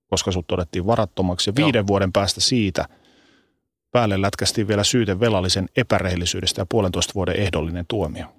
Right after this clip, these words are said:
Speaker 2: Joo.
Speaker 1: Minkälaisia noi vuodet oli sulle?
Speaker 2: Se itsesyytökset, ne on ilman muuta ne kaikkein rankimmat. Ja se velallisen epärehellisyys, niin se siis perustui siis siihen, että verottaja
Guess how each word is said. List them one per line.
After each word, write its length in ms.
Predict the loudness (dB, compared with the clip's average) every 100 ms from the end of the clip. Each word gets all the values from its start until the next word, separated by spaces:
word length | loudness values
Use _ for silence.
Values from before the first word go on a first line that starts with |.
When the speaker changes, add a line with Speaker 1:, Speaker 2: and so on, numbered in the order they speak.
| _
Speaker 2:
Joo. 280 | 0 0 -2 0
Speaker 1:
Minkälaisia 760 | 2 4 4 4 2 2 2
noi 300 | 2 2 -2 _ _ _ _ _ _ _ 0
vuodet 380 | 2 4 0 -2
oli 240 | 0 0
sulle? 380 | 0 -2 -6 -10 -18 _ _ _ _ _ _ _ _
Speaker 2:
Se 140 | -2
itsesyytökset, 680 | 0 0 2 0 0 -4 -2
ne 80 | 0
on 60 |
ilman 160 | 2 0
muuta 200 | 0 -2
ne 60 |
kaikkein 320 | -2 -4 -2 0
rankimmat. 540 | 0 -2 -6 -8 -2
Ja 140 | -2 -2 _ _ _ _ _ _ _ -16 -14 -4
se 260 | 0 -2 -4 _ _ -4
velallisen 440 | 0 2 2 0 0
epärehellisyys, 800 | 2 0 0 -2 -2 0 -2 -2
niin 180 | -6 -8 _ _ _ _ _ 0
se 60 |
siis 160 | 0 2
perustui 360 | 0 0 0
siis 200 | 0 0
siihen, 240 | 0 0 0
että 220 | -2 0
verottaja 520 | 0 -2 0 0 0